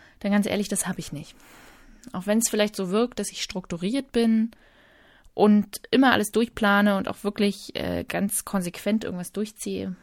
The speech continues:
manchmal mache ich's nicht. Und ich glaube, bei diesem Podcast, das ist so ein, das beste Beispiel dafür, dass ich einfach mal was probiere.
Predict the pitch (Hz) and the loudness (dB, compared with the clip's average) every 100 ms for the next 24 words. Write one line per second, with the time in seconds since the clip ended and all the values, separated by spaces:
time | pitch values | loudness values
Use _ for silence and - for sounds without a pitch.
0 | - 208 220 226 208 190 175 - 160 - | -12 -8 -2 0 0 0 -6 -8 -10 -12
1 | 180 180 214 226 247 226 214 214 202 - | -10 -6 0 0 2 0 0 0 -2 -2
2 | 269 - 254 247 - 233 233 - 214 202 | -8 -4 -2 -4 -6 -8 -8 -8 -6 -6
3 | 190 190 _ - - - - - - 220 | -6 -10 _ -20 -20 -20 -18 -14 -6 -4
4 | - 196 196 226 - 220 196 208 226 202 | -4 -4 -2 -2 -2 -4 -4 -4 -4 -6
5 | - - 254 269 254 233 - 214 180 156 | -6 -8 -8 -4 -2 -4 -4 -4 -4 -6
6 | 151 | -10